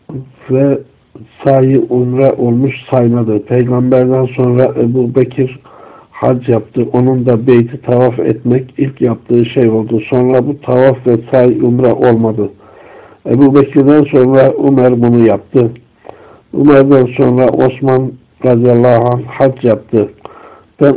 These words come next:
Osman'ı iyice gördüm. Onun da ilk yaptığı iş beyti tavaf etmektir. Sonra bu tavaf, say,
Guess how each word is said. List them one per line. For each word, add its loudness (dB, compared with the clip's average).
Osman'ı 0
iyice 2
gördüm. 2
Onun 2
da 2
ilk -2
yaptığı 2
iş -2
beyti 2
tavaf 2
etmektir. -2
Sonra 2
bu -12
tavaf, 2
say, 4